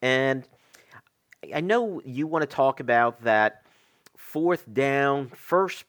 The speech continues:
possession of the second half. Penn State drives down the field, and on fourth and two, they went for it and missed.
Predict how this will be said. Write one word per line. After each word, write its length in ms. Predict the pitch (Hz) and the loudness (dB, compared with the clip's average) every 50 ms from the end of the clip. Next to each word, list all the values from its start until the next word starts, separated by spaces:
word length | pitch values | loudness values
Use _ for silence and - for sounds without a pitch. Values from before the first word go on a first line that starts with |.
| _ - | _ -14
possession 680 | - 151 131 120 139 139 143 139 - - 156 139 135 | -12 -10 -4 0 2 2 2 0 -2 -4 -4 -2 -2
of 240 | 127 123 117 113 - | -2 -2 -2 -4 -6
the 220 | - 113 113 110 107 | -6 -6 -6 -6 -8
second 440 | - - - 139 131 131 - - 110 | -8 -2 0 0 0 0 -4 -8 -6
half. 520 | 101 110 107 107 107 110 113 113 - - _ _ _ _ _ _ _ _ _ | -4 -4 -2 -2 0 0 -2 -2 -4 -8 _ _ _ _ _ _ _ _ _
Penn 160 | - 143 143 | -2 -2 -2
State 420 | 139 - - 170 151 151 143 - _ _ _ _ _ _ _ _ 107 | -2 -2 -2 -2 0 0 -2 -6 _ _ _ _ _ _ _ _ -18
drives 420 | 98 - 117 120 131 143 147 135 | -8 -2 0 2 2 2 0 0
down 260 | - 151 147 147 151 147 | -2 -2 -2 -2 -2 -4
the 80 | 139 | -8
field, 640 | - - - 127 120 120 120 117 117 117 117 117 - _ _ _ _ _ - | -8 -8 -8 -6 -4 -2 -2 0 0 -2 -4 -6 -10 _ _ _ _ _ -6
and 120 | 113 113 | -4 -2
on 160 | 113 110 110 110 | -2 -2 -4 -6
fourth 460 | - - - 143 151 151 147 151 - | -8 -10 -6 -4 -4 -4 -4 -4 -6
and 180 | 143 131 123 | -8 -8 -10
two, 520 | - - - 135 123 123 123 123 123 117 - _ _ _ _ _ _ _ _ _ _ _ - | -8 -4 -2 0 0 0 0 -2 -4 -6 -10 _ _ _ _ _ _ _ _ _ _ _ -6
they 200 | 98 117 110 110 | -2 -2 -2 0
went 300 | 101 117 127 135 - - | 0 0 0 0 -2 -4
for 280 | - - 131 127 127 | -6 -4 -2 2 2
it 240 | 127 127 123 123 - _ _ _ _ - | 2 2 2 0 -4 _ _ _ _ -8
and 220 | 107 101 101 107 | -6 -6 -6 -4
missed. 440 | 113 117 120 120 117 - - - - | -2 -2 -2 -2 -4 -6 -12 -20 -20